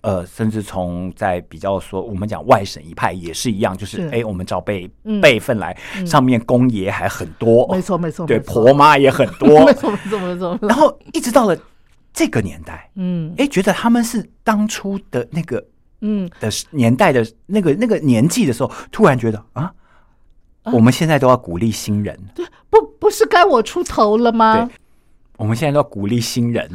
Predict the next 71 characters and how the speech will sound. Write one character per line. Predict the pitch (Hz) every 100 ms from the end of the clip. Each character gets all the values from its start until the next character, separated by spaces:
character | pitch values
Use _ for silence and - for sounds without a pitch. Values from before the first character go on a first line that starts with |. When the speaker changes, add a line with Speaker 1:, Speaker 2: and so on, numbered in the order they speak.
| 95 - - -
Speaker 1:
然 | -
后 | 127
就 | 113
新 | 110 - 123
生 | 120 113
代， | 113 113 80
然 | 82
后 | 117
就 | 113
是， | 123
哦， | 120 127 113
已 | 117
经， | 147 170
我 | 117
们 | 123
就 | 139
是 | 117 131
所 | - 185
有 | 247
的 | 135
东 | 170
西， | 180
你 | 175 139 120
去 | 113
看 | 233 269
所 | 185 175
有 |
现 | 147 240
在 | 196
的 | 139
所 | 113 -
有 | 160
的 | 113
奖 | - 87 90
助 | 147
条 | 127 98 101
例 | 123 107
什 | - 87
么， | 85 85 _
Speaker 2:
嗯。 | 220 240 233
Speaker 1:
都 | 208
要 | 135
限 | 123 - 110
四 | - -
十 | 107 -
岁 | - 98
或 |
三 | 92 - 95
十 | -
五 | 82 -
岁。 | - 85 _ _ _ _
Speaker 2:
真 | - 262 269
的 | 254 214
哈。 | 190 208 220 202 196 180 165 156
Speaker 1:
对， | 151 240
我 | - 220
觉 | 285
得 | 302 330
其 | - 262
实 | 262 247 240 - - - - - - - _ _ _ _ _ _
那 | 302 349 - _
一 | 147
代 | - 214 147
有 | 113
他 | - 165
们 | 151 151
自 | -
己 | 156 101
的 | 87
一 | 101
个 | 127 139 -